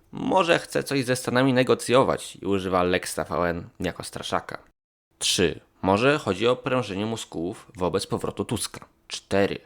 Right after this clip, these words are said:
Może to swoista zemsta za zbierane od lat podpisy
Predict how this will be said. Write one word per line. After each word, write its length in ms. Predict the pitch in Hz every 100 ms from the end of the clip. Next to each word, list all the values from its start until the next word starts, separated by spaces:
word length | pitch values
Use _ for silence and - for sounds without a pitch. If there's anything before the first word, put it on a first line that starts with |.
| _ _ _ -
Może 360 | 98 98 107
to 120 | 113
swoista 560 | - - 98 101 - 107
zemsta 540 | 95 104 95 85 - -
za 140 | -
zbierane 480 | 92 107 104 104 110
od 120 | 95
lat 260 | 101 101 104
podpisy 540 | - - - - 117